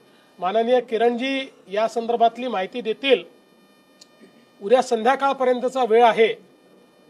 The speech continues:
उद्या संध्याकाळी पाच वाजता या संदर्भातली अधिकृत घोषणा होणार आहे.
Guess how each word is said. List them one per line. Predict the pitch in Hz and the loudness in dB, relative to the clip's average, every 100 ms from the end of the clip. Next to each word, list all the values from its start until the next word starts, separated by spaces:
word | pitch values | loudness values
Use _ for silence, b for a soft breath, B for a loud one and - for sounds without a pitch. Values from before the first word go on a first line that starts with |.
| _ - - | _ -20 -8
उद्या | 202 | -4
संध्याकाळी | 226 220 202 226 254 | -4 -4 -2 -2 0
पाच | 262 - 254 277 | -4 0 0 2
वाजता | 277 240 - 175 - _ _ _ _ _ _ _ _ 170 | -4 -4 -6 -8 -10 _ _ _ _ _ _ _ _ -6
या | 202 247 | -2 0
संदर्भातली | 247 214 233 220 220 240 | -2 -6 -2 -2 -2 -4
अधिकृत | 202 214 247 | -2 -6 -10
घोषणा | 165 180 175 226 | -12 -14 -4 -4
होणार | 180 196 | -2 2
आहे. | 233 | 4